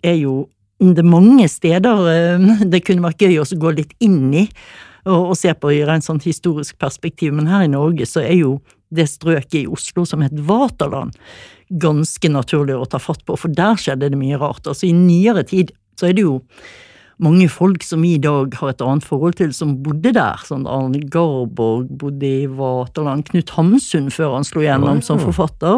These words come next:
Speaker 1: bodde en stund i, i Vaterland. Og Oscar Mathisen, skøyteløperen,
Speaker 2: Ja.
Speaker 1: legendarisk mann, han bodde som barn i Vaterland. Men når vi skal tilbake til atten åttifem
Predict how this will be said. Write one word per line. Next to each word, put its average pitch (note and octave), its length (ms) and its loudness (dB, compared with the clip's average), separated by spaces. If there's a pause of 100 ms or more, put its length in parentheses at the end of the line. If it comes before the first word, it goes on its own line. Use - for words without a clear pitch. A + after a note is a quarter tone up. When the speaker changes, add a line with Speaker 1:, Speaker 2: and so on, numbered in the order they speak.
Speaker 1:
bodde F#3+ 240 2
en E3+ 80 0
stund D#3+ 340 0
i, D#3 200 0 (680)
i F#3+ 160 0
Vaterland. F3+ 560 2
Og A3 120 2
Oscar F#3 200 -2
Mathisen, E3 800 -4
skøyteløperen, D#3+ 1000 2 (180)
Speaker 2:
Ja. E3 80 -8
Speaker 1:
legendarisk D#3+ 960 0
mann, F#3+ 320 2
han G#3 240 2
bodde G3+ 240 0
som B3+ 240 0
barn A2+ 320 0
i B2+ 80 -2
Vaterland. E3+ 560 0 (560)
Men F3+ 720 4 (100)
når F3+ 160 4
vi G#3+ 140 2 (180)
skal - 320 -6
tilbake C#3 480 -4
til - 160 -6
atten G3+ 320 -2
åttifem G3+ 560 0